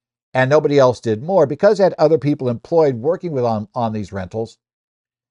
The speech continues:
even if they accepted they had more than a hundred hours, they had no information about the hours performed by the other parties they had hired. So, bottom line, they couldn't show material participation. So, let's see, how many ways were they killed?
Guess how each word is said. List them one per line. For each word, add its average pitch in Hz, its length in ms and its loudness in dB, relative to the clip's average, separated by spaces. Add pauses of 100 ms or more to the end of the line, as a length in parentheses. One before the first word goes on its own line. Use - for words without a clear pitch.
(160)
even 220 160 2
if 220 100 2
they 175 180 8
accepted 175 680 0
they 139 80 2
had 135 140 4
more 131 100 -4
than 127 60 -4
a 127 80 -2
hundred 120 160 -2
hours, 143 340 0
they 135 80 -4
had 127 160 -2
no 151 220 -2
information 139 480 -4
about 123 140 -2
the 131 120 -8
hours 120 260 0
performed 107 440 -8
by 104 100 -2
the 104 140 -4
other 101 180 -8
parties 135 420 0
they 110 60 -6
had 113 100 -4
hired. 143 360 -2 (1080)
So, 180 440 4 (100)
bottom 233 260 4
line, 139 440 2 (420)
they 190 180 8
couldn't 202 360 2
show 143 180 4
material 127 300 -2
participation. 160 800 0 (360)
So, 143 460 4 (140)
let's 139 240 4
see, 101 160 -8
how 131 180 -2
many 180 160 0
ways 165 400 4
were 143 100 2
they 143 120 -2
killed? 180 440 2